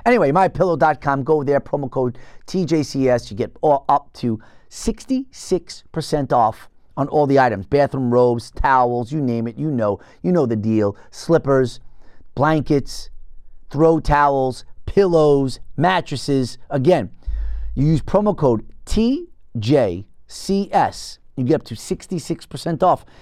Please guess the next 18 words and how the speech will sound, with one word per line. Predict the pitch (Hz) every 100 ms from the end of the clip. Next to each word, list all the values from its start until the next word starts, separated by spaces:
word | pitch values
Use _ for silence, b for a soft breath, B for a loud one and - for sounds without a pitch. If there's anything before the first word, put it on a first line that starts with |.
| B B B B
This | - -
is | 226
all | 262 254
we | 226
do. | 185 185
We | 110 143
buy | 165 180 156
this | 110
stuff. | - - - - _ - -
We | 160
don't |
go | 185
to | 220
Target | 202 185 165
anymore | 165 156 151 143
and | 127
buy | 127
towels. | 120 110 101 98 101